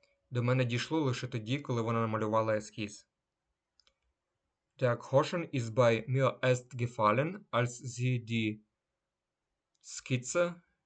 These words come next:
gezeichnet hat. Der Groschen ist bei mir erst gefallen, als sie die Skizze gezeichnet hat. Von der Pike auf Lernen.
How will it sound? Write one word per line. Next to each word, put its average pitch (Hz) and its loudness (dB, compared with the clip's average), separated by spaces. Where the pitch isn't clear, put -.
gezeichnet 123 0
hat. 110 0
Der 117 2
Groschen 139 2
ist 120 -6
bei 123 2
mir 123 2
erst 131 0
gefallen, 117 0
als 120 -2
sie 131 -4
die 110 -6
Skizze - -6
gezeichnet 117 -4
hat. 113 -2
Von 131 2
der 123 6
Pike 143 2
auf 120 0
Lernen. 110 4